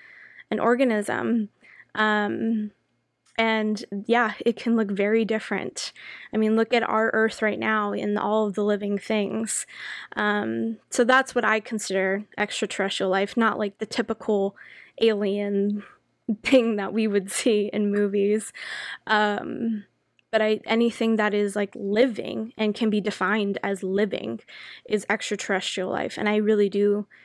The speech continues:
think that the next coming years, at least I hope so, we're gonna get more reports like this, and they won't be so ambiguous. At least I'm really hoping, and that they'll be able to at least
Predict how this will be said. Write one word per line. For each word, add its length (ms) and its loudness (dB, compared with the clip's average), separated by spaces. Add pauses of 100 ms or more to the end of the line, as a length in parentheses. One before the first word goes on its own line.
(280)
think 480 -2
that 320 -2
the 80 -4
next 320 -2
coming 340 2
years, 760 0 (520)
at 60 2
least 160 2
I 80 2
hope 340 2
so, 240 2
we're 140 4
gonna 160 2
get 140 2
more 340 2 (100)
reports 480 2
like 220 -2
this, 260 0
and 80 2
they 60 4
won't 240 4
be 80 0
so 200 4
ambiguous. 880 0 (380)
At 60 4
least 160 4
I'm 140 0
really 200 4
hoping, 480 2
and 100 2
that 160 0
they'll 120 2
be 120 4
able 200 2
to 280 2
at 140 0
least 520 -2